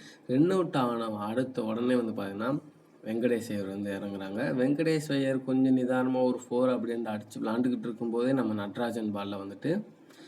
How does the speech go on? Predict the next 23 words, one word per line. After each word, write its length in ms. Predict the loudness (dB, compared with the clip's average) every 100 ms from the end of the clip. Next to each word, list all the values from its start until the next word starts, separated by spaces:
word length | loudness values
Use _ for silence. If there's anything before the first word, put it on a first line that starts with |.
| -20 -20 -8
அவுட் 380 | 0 2 2 0
ஆயிடுறாரு, 480 | 0 0 -2 -4 -4
கேட்ச் 320 | -4 -4 -4
கொடுத்துட்றாரு. 760 | -6 -6 -8 -8 -8 -4 -2 -4 -10 -20 -18 -4
அதுக்கப்புறம் 720 | 2 2 2 2 4 4 4
வந்து 80 | 4
பார்த்தீங்கன்னா, 540 | 2 2 0 0 -2 -8 -20 -20
சால்ட் 480 | -12 0 4 4 2
அப்படின்றவர் 760 | 0 -2 0 0 0 0 0 0
வந்து 80 | 0
பார்த்தோம்னா, 640 | -2 -2 -2 -2 -2 -2
நீட்டா 280 | -2 -2 -2
பொறுமையா 460 | -2 0 0 0
ரொம்ப 280 | -2 0 0
ஒரு 140 | 0
அழகா 360 | 0 -2 -2 -2
விளாண்டுக்கிட்டே 560 | -2 -2 -4 0 2 2
வந்தார். 360 | 2 -2 -2
ரொம்ப 300 | -2 2 2
அதிரடியா 400 | 2 0 2 2
விளாட்றாரு, 460 | 2 2 0 -4 -2
நல்லா 280 | 0 0 0
நீட்டா 520 | 0 -2 0 0